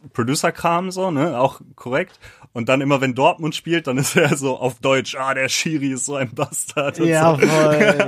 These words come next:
Speaker 2: voll,
Speaker 1: Auf
Speaker 2: so
Speaker 1: einmal.
Speaker 2: lustig.
Speaker 1: Oder bei O C ist das nämlich auch so. Immer wenn, äh, neues Call of Duty kommt, dann
Speaker 2: Ja.
Speaker 1: fängt er an, <laughs> auf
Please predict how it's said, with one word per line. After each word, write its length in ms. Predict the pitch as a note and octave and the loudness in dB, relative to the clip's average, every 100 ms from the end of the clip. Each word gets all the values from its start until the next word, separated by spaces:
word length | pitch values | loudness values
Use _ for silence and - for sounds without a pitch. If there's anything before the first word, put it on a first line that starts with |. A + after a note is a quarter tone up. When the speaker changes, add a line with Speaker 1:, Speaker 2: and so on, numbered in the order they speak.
| E3 | -2
Speaker 2:
voll, 280 | B2+ B2+ B2+ | -2 -2 -2
Speaker 1:
Auf 60 | B2 | 0
Speaker 2:
so 60 | |
Speaker 1:
einmal. 280 | D#3 E3 E3 | 0 2 0
Speaker 2:
lustig. 320 | D#3+ B2+ C4 D3 | -2 -4 -4 -2
Speaker 1:
Oder 140 | D3 | 0
bei 200 | D3+ D#3 | 0 2
O 120 | D3 | 0
C 180 | C3 F3 | 0 -4
ist 140 | G3 D3+ | -4 -6
das 140 | - | -8
nämlich 260 | C#3 C3 C3+ | -8 -8 -4
auch 220 | E3 - | -4 -4
so. 180 | A#2 A2+ | -8 -6
Immer 240 | B2+ C#3 | -4 -2
wenn, 280 | C3 C3 B2+ | 0 -2 -2
äh, 220 | B2 A#2+ | -2 -2
neues 340 | A#2 B2 C3 - | -2 -2 -2 -2
Call 160 | C3 | -2
of 120 | B2 G#2+ | -2 -6
Duty 340 | C#3 F3 B2 | -10 -10 -14
kommt, 400 | - G#2 G#2+ - - - _ _ | -10 -8 -8 -12 -20 -20 _ _
dann 180 | A2+ A#2+ | -4 2
Speaker 2:
Ja. 140 | F3+ | 4
Speaker 1:
fängt 180 | D3 - | 4 4
er 120 | D3+ | 4
an, 120 | D3 F3+ | 4 4
<laughs> 120 | C#3+ | 4
auf 260 | - - | 4 2